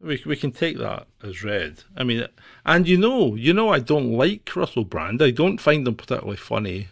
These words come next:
Um, I don't find them, I don't find him particularly relevant. Um, <sighs> I, I think Russell Brand's in it for Russell Brand, right? But, but by the same token,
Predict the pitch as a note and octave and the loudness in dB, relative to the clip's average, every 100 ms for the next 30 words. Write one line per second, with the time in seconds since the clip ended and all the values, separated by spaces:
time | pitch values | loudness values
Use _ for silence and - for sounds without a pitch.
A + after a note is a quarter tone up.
0 | _ A2+ G#2+ G#2 A2+ D3+ - C3+ A#2+ A2 | _ -10 -8 -6 -4 -4 -2 -2 0 -2
1 | - A#2 D#3 F#3 - C#3 A#2 - B2 G2+ | -4 0 2 2 2 2 2 -2 -2 -2
2 | G2 G#2 G2+ G#2+ B2 - - _ _ _ | -4 -2 -4 -4 -6 -10 -20 _ _ _
3 | _ _ _ _ _ _ _ - _ _ | _ _ _ _ _ _ _ -20 _ _
4 | - A#2+ A#2+ A#2 A#2 A#2 A2+ _ _ _ | -4 0 2 2 2 2 0 _ _ _
5 | - - - - - - - B2+ A2+ - | -8 -6 -6 -8 -14 -20 -4 -2 -2 -4
6 | - - _ _ _ - - - D3+ F#3+ | -14 -14 _ _ _ -20 -10 -2 4 4
7 | D3 D3 C#3 A2+ B2+ B2 B2+ A2+ A#2 G#2+ | 4 4 4 4 4 4 2 0 -2 -2
8 | A2 A2 F#2 F#2+ G2+ D#3 C4 - - _ | -2 -4 -4 -4 -2 -2 -2 -6 -20 _
9 | - B2 D3 - _ _ _ _ _ _ | -8 -4 -4 -6 _ _ _ _ _ _
10 | _ - F3+ - _ _ _ _ _ - | _ 2 2 2 _ _ _ _ _ -4
11 | D#3+ - D3+ - G3+ F#3+ D#3 - C#3 C3 | -2 0 -2 0 -2 0 -2 0 -2 -2